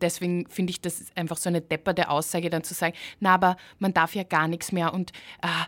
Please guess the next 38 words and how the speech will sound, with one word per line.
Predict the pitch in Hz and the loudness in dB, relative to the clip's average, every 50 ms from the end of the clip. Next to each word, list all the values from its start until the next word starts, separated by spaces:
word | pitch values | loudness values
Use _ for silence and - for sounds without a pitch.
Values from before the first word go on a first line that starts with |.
| - - - - | -6 -12 -18 -8
ja, | - 190 202 180 | -4 -2 0 0
aber | 165 180 | 0 0
das | 180 190 - - | -2 -2 -4 -4
ist | 190 - - | -4 -2 0
ja | 196 190 | 2 4
nur | 196 196 185 | 4 2 2
ein | - | 0
bisschen | - - - 202 - | -2 0 0 -2 0
flirten, | - - 175 156 156 165 - - 196 185 170 | 2 4 6 6 6 4 4 0 0 0 0
das | 180 - | 0 0
muss | - 196 185 - - | 2 0 2 2 0
ja | 180 | 0
drinnen | 175 - 185 190 196 208 196 196 | 0 0 0 2 2 2 0 0
sein.“ | - 196 170 175 180 180 - - - - - - - - _ _ _ - | 2 2 2 2 0 -2 -8 -14 -20 -20 -20 -20 -20 -20 _ _ _ -10
Also, | 190 170 180 | -8 -8 -6
Entschuldigung, | - - - 175 202 247 226 208 180 180 - | -6 -2 0 2 2 4 2 2 0 0 0
aber | 180 185 175 | -2 -2 -2
es | 180 - - | -2 -4 -2
kann | - 165 170 | -2 0 0
mir | 196 | 0
doch | 196 190 - | 0 -2 -4
keiner | - - 151 156 185 190 | -4 -2 -2 0 0 -2
sagen, | - - - 156 190 196 | 0 0 0 0 0 -2
dass | 175 185 - - | -4 -6 -8 -8
die | - 202 185 - | -8 -8 -6 -2
Männer | 185 156 147 175 196 | -2 -2 0 0 -2
so | 196 - 214 - - _ - | -4 -4 -6 -8 -8 _ -8
deppert | 185 - _ - 220 - | -8 -4 _ -2 -2 0
sind, | - - 175 185 196 - - - | 0 0 0 0 0 0 -2 -4
dass | 196 180 - | -4 -4 -2
sie | - 190 | -2 -2
das | 185 190 - | -2 0 0
nicht | - 196 196 - - | 0 0 0 -2 -4
verstehen, | - - 180 - - - - 147 156 190 220 202 - | -4 -2 -2 -2 -4 -4 -2 -2 0 0 0 0 0
was | 170 160 151 180 - - | 0 0 2 2 0 0
jetzt | 202 190 190 - - - - - - - _ _ _ | 0 0 0 -4 -8 -10 -12 -18 -20 -20 _ _ _
unangenehm | - 240 262 294 302 262 - 208 185 165 160 156 160 170 196 | 8 10 10 10 10 8 6 6 2 2 2 0 0 0 -2
ist | 190 208 202 - | -2 -4 -6 -6